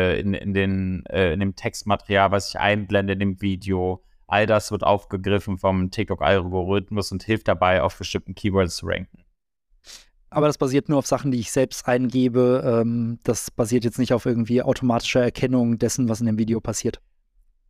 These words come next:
Speaker 1: TikTok, äh, ver-
Speaker 2: <laughs> Man weiß es
Speaker 1: äh,
Speaker 2: nicht.
Speaker 1: verrät natürlich nicht immer alles, aber die Annahme ist auch, dass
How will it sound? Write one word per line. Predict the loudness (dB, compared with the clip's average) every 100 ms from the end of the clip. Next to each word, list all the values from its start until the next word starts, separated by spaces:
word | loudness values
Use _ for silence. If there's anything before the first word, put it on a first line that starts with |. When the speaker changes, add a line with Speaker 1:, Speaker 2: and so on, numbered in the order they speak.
| _ _ _ _ _ _ _ _ _ -8
Speaker 1:
TikTok, | -4 0 4 2 4
äh, | 2 4 2 2 2 0 -2
ver- | -2 -2 0
Speaker 2:
<laughs> | 0
Man | -2 0
weiß | -2 -2
es | -4
Speaker 1:
äh, |
Speaker 2:
nicht. | -4 -2
Speaker 1:
verrät | -2 -2 -2
natürlich | -2 -2 0
nicht | -2 -2 -2
immer | 2 2
alles, | 2 0 0 2
aber | 4 4 4 4
die | 2 2
Annahme | 2 2 2
ist | 0 0
auch, | 0
dass | -2 -8